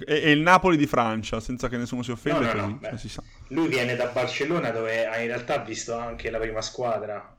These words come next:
Speaker 2: e dove ha potuto assaporare anche un certo tipo di calcio. Secondo me, cioè, le doti ce le ha.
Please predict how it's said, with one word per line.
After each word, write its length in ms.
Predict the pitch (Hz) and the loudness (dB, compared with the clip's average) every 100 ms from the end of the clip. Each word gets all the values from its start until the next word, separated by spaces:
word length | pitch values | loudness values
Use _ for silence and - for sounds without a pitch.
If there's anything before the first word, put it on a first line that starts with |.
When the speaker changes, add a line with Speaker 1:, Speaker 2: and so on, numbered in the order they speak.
| _ | _
Speaker 2:
e 680 | - 110 107 107 104 101 101 | -12 -6 -4 -4 -6 -6 -6
dove 220 | 101 110 | -6 -4
ha 80 | 107 | -4
potuto 960 | 104 110 117 113 107 104 104 104 101 98 | -6 -10 -10 -6 -6 -4 -4 -4 -6 -8
assaporare 680 | 98 - 113 113 110 107 113 | -8 -8 -6 -4 -4 -4 -6
anche 260 | 123 120 | -8 -8
un 200 | 107 104 | -10 -12
certo 380 | 101 117 113 117 | -10 -8 -8 -8
tipo 220 | 110 107 | -8 -8
di 100 | 104 | -10
calcio. 420 | 101 95 92 - - - _ _ _ | -8 -10 -12 -14 -18 -20 _ _ _
Secondo 640 | - - 123 123 151 147 160 | -12 -6 -6 -4 -6 -6 -4
me, 360 | 208 240 175 | -2 -2 -6
cioè, 240 | - 110 101 | -10 -12 -10
le 140 | 110 113 | -8 -4
doti 280 | 156 120 | -2 -2
ce 160 | 95 98 | -6 -6
le 100 | 101 | -6
ha. 240 | 101 - | -8 -10